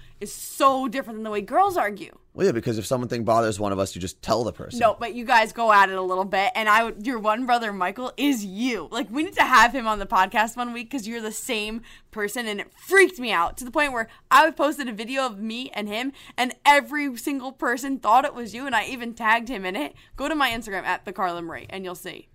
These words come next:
Speaker 2: Yeah, we actually came to work 'cause he came to a Mariners game with us on Sunday.
Speaker 1: Yeah.
Speaker 2: And the video you posted was from a Mariners
Speaker 1: <laughs> It was
Speaker 2: game, and
Speaker 1: him
Speaker 2: people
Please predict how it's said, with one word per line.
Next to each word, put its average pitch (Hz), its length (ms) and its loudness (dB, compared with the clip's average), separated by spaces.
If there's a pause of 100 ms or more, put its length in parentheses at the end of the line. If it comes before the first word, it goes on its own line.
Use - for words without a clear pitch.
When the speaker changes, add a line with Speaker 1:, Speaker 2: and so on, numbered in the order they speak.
Speaker 2:
Yeah, 156 160 4
we 143 120 2
actually 151 260 0
came 135 180 0
to 120 100 -4
work 120 240 0
'cause 107 100 -6
he 131 100 0
came 127 200 -2
to 113 220 0
a 95 300 0 (140)
Mariners 117 400 -2
game 101 140 -2
with 98 100 -2
us 92 140 -4
on 87 100 -6
Sunday. 104 400 -2
Speaker 1:
Yeah. 214 320 -6 (160)
Speaker 2:
And 104 140 -4
the 101 60 -4
video 123 220 4
you 107 120 2
posted 98 300 2
was 92 120 -4
from 110 160 -2
a 98 60 -2
Mariners 143 360 2
Speaker 1:
<laughs> - 20 6
It 302 40 0
was - 180 6
Speaker 2:
game, - 40 -2
and - 20 2
Speaker 1:
him 330 160 4
Speaker 2:
people 285 180 2